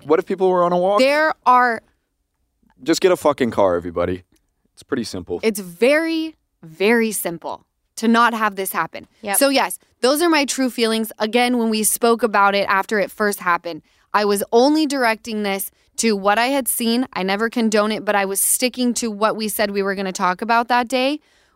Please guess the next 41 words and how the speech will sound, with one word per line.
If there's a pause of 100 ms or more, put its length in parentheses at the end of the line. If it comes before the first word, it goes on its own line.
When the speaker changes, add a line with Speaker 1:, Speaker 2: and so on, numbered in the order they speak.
Speaker 2:
which (100)
I
had
already
had
on, (300)
you
know,
our
podcast
list. (380)
Let's
talk
about,
you
know,
she's
continuing (140)
to
drink.
This
happened.
I
feel
bad.
She's,
Speaker 1:
We
feel
Speaker 2:
clearly
Speaker 1:
bad
Speaker 2:
something's
Speaker 1:
at
Speaker 2:
going
on.
Speaker 1:
the
position
or
place
she's
been,
she's